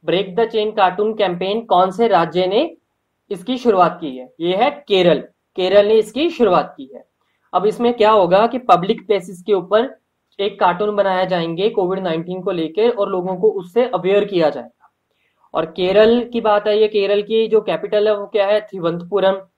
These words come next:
और यहाँ की जो सीएम है वो कौन है? अ, पिनराई विजयन जी। और गवर्नर कौन है? आरिफ मोहम्मद खान जी। इन सब बातों का ध्यान रखिएगा। हमारा अगला section है international।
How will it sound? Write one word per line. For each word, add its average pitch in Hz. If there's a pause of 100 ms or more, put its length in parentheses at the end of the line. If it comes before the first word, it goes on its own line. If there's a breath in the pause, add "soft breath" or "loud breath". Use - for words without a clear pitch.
(200)
और 175
यहाँ 185
की 208
जो 190 (260)
सीएम 208
है 214
वो 202
कौन 208
है? 269 (400)
अ, 190
पिनराई 196
विजयन 185
जी। 226
और 180
गवर्नर 175
कौन 208
है? 247
आरिफ 180
मोहम्मद 180
खान 139
जी। - (300)
इन 175
सब 180
बातों 156
का 208
ध्यान 175
रखिएगा। - (920)
हमारा 175
अगला 196
section 214
है 254
international। 180